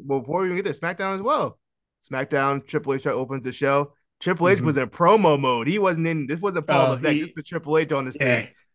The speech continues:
Speaker 1: When he, when he said, "Here's the thing," I said, "Oh no, this, this is, this is promo Triple H." Only promo Triple H says, "Here's the thing." Um, he was like,
Speaker 2: <laughs>
Speaker 1: "Look,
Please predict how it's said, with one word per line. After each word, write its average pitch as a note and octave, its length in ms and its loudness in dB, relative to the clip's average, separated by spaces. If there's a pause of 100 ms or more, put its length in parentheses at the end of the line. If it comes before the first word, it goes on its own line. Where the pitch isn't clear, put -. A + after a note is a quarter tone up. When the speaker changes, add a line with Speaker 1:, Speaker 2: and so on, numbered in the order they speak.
(240)
Speaker 1:
When C#3+ 180 -4
he, E3 80 0
when C#3 220 -2
he A3 160 0
said, F#3 480 4
"Here's F3+ 300 0
the E3 100 -6
thing," F#3+ 280 -2
I E3+ 60 -2
said, D3 140 -6
"Oh B2+ 160 -6
no, A#2+ 140 -8
this, D3+ 140 -8
this D#3 200 -6
is, B2 100 -12
this E3+ 160 -4
is C#3+ 60 0
promo E3 360 4
Triple A#2 300 -6
H." G#2+ 180 -6 (300)
Only D#3+ 220 2
promo F3 280 2
Triple C3 280 -4
H A#2 60 -6
says, A2+ 120 -10
"Here's A#2 200 -8
the A2+ 60 -14
thing." A2+ 360 -2 (400)
Um, B2 400 2
he C#3+ 100 6
was B2+ 120 0
like, G#2+ 120 -4
Speaker 2:
<laughs> C3 60 0
Speaker 1:
"Look, C#3 200 0